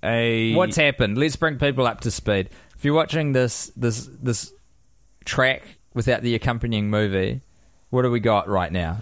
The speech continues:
Speaker 2: We've got a marriage in turmoil. Steve has just announced that he's been cheating on his beloved Miranda.
Speaker 1: That's right. Charlotte and Harry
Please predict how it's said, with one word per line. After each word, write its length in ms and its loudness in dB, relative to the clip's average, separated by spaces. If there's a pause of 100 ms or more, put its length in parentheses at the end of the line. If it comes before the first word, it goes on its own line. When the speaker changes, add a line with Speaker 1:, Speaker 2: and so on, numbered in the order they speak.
Speaker 2:
We've 220 0
got 160 2
a 40 2
marriage 500 2
in 240 -2
turmoil. 600 0
Steve 380 -2
has 160 -2
just 200 -4
announced 320 -2
that 80 -6
he's 160 -4
been 140 -8
cheating 400 -2
on 140 -2
his 140 -6
beloved 460 -6
Miranda. 540 -10 (260)
Speaker 1:
That's 260 -4
right. 300 0
Charlotte 540 2
and 140 2
Harry 640 0